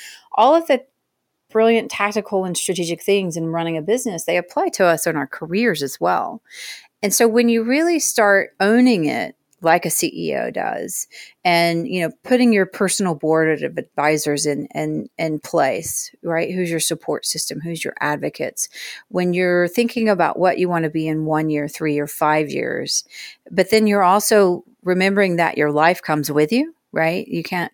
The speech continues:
just put your life aside for your career. And some of us have done that in the past, but, you know, my,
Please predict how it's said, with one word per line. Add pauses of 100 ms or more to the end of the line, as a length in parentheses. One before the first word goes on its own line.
(100)
just
put
your
life
aside
for
your
career.
And (100)
some
of
us
have
done
that
in
the
past,
but, (480)
you
know,
my,